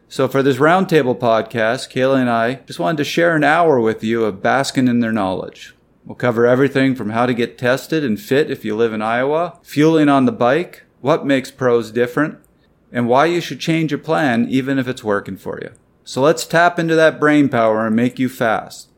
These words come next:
And I'll ask my first question, what is new in the world of cycling science?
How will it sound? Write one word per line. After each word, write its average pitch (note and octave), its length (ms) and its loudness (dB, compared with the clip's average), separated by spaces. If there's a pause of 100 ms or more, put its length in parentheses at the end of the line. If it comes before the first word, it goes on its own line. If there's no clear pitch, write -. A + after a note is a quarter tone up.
(140)
And A2 120 -6
I'll A2+ 180 2
ask B2 140 0
my A#2+ 100 -2
first D#3 320 0
question, A2+ 540 -4 (140)
what C#3 200 2
is C#3+ 160 -4
new D#3+ 220 -2
in G#2+ 100 -4
the G2+ 80 -4
world A2+ 300 0
of A#2+ 80 -10
cycling B2+ 460 -8
science? - 500 -16